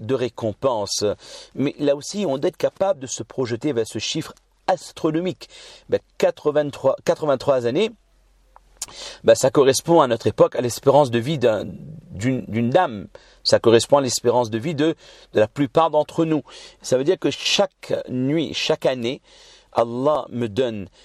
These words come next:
la possibilité de cumuler une vie de ibadah. Et ça, c'est, ça, ça découle de la clémence d'Allah et de, de, de l'amour qu'Allah a pour cette umma, chose qu'il n'a donnée à aucune autre communauté. Quand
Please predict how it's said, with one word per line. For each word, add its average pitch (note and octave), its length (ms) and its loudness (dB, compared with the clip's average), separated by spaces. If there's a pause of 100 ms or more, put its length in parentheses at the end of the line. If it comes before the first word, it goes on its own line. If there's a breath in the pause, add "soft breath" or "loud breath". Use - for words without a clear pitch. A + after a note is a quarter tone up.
(140 soft breath)
la A2 140 2
possibilité A#2+ 720 -4
de B2 140 -4
cumuler C3 640 -4
une C3 220 -4
vie A2+ 420 -8
de A#2 160 -4
ibadah. G#2 600 -4 (100)
Et A#2 80 -2
ça, D3+ 240 0
c'est, F3 340 -2 (380 loud breath)
ça, - 160 -16
ça - 160 2
découle C3+ 420 0
de B2 80 4
la A2 80 4
clémence B2 460 -2
d'Allah A2+ 400 0
et A#2+ 80 -4
de, A#2 100 0
de, A2+ 340 -2
de A2 120 -2
l'amour B2+ 360 0
qu'Allah B2+ 380 -2
a C3 240 -2 (400 loud breath)
pour C#3 360 4
cette - 340 -2
umma, B2+ 400 -2 (460 loud breath)
chose D#3 580 2
qu'il C3+ 160 -4
n'a A#2+ 100 2
donnée B2 320 -4 (100)
à D3+ 260 -2
aucune D3 440 -4
autre A#2+ 220 -4
communauté. G#2+ 800 -10
Quand B2 420 -2